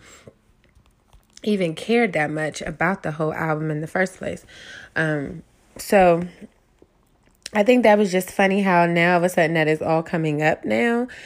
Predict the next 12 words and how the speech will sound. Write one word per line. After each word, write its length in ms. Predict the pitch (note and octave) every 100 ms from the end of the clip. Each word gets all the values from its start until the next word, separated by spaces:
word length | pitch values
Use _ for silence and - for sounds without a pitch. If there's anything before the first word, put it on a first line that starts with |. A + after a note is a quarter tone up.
| - -
as 180 | - G#3+
far 240 | B3 A#3
as 400 | A#3+ A#3+ A3+ A3+
the 140 | - A#3
song 280 | - A#3+ A#3+
is 140 | A#3+
concerned. 500 | A#3+ A#3+ B3 A#3+ G#3
Now, 360 | G#3+ F#3 - - - - - -
if 220 | A#3 B3+
he 420 | D#4 G4+ E4 G#3+ -
dubbed 480 | G#3+ G#3 B3+ E4+ D#4+
Ashanti 840 | - D#4+ - F4 F4 - F4 E4+